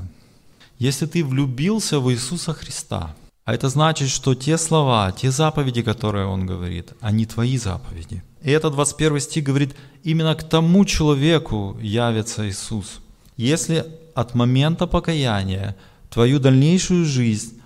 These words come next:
определяет мнение Иисуса, тогда Он придет, Он явится тебя, и Он есть в твоем сердце. Иуда не Искариот говорит ему: "Господи, что это, что ты хочешь явить себя нам, а не миру?"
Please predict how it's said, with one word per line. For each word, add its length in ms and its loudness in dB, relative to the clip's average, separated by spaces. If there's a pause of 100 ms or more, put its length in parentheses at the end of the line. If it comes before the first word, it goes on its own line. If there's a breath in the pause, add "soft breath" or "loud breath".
(120)
определяет 680 -2
мнение 420 4
Иисуса, 580 -6 (680 soft breath)
тогда 640 -2 (360)
Он 200 0
придет, 680 -2
Он 140 2
явится 520 -2
тебя, 440 -8
и 100 2
Он 200 2
есть 560 -2
в 40 -16
твоем 240 -6
сердце. 460 -12 (280 loud breath)
Иуда 300 4
не 140 4
Искариот 440 2
говорит 380 2
ему: 180 4
"Господи, 580 -2
что 600 0
это, 300 -2
что 280 -4
ты 160 -4
хочешь 440 -4
явить 400 -4
себя 300 -4
нам, 380 0
а 120 -2
не 140 0
миру?" 440 -4